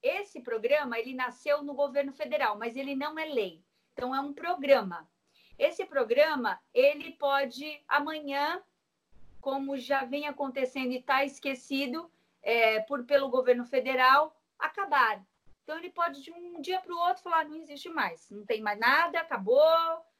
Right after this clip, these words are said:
vamos lá, segue a vida." Em Santos, isso não vai mais acontecer, porque transformei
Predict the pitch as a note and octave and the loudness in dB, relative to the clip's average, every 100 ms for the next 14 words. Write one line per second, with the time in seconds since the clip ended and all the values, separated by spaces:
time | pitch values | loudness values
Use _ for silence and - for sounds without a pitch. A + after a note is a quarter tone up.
0 | _ G3+ C4+ B3 B3 D#4 E4 E4 D#4+ C#4+ | _ -12 -10 -4 0 2 0 -2 -6 -6
1 | D#4 A#3+ G#3 F3+ E3+ _ _ _ - E4+ | -6 -8 -10 -12 -18 _ _ _ -8 -6
2 | F4+ - E4+ F#4+ F4 G#3+ F#3 - - C4+ | -6 -8 -4 -4 -4 -8 -10 -12 -12 -10
3 | C#4 E4+ D4+ D#4+ D#4 D4+ D4 D4+ D4+ C#4+ | -8 -6 -4 -2 -2 -2 -4 -6 -8 -8
4 | D4+ - A#3+ A#3 - _ _ - C#4+ B3+ | -8 0 2 2 -4 _ _ -2 -2 -2
5 | C4+ C#4 D4 C#4 C#4+ C#4+ C#4+ B3 A3 A3 | 6 8 8 2 -4 -2 -2 -2 4 6
6 | A3+ G#3 | 6 2